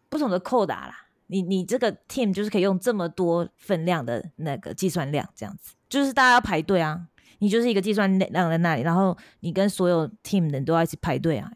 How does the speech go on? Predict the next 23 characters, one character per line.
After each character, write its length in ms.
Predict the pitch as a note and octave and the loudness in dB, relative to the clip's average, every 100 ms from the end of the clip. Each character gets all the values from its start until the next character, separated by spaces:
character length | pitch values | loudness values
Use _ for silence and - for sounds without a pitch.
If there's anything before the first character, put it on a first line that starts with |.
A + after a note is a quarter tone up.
| _ | _
但 140 | A3+ C4+ | -4 -2
是 80 | A#3+ | -2
你 60 | |
就 80 | G3+ | -2
是 80 | A3+ | 0
有 160 | A3 E3+ | 0 2
越 180 | G#3+ | 2
多 160 | F#3 F#3 | 2 0
那 140 | F#3+ | 0
个 280 | E3+ D3 - _ | 0 -2 -4 _
你 80 | E3+ | -6
的 80 | |
扣 180 | F3+ A3 | -2 0
打 200 | F3 C3 | 0 -2
的 80 | - | -6
话， 280 | F3+ D3+ - _ _ _ _ _ | -6 -8 -8 _ _ _ _ _
你 80 | D#3+ | -6
就 100 | F3 | -2
可 80 | F3 | -2
以 40 | |
排 220 | - D3 | 0 -2
更 160 | D3 D#3+ | -2 -6
快。 280 | - E3+ D3 | -4 -4 -4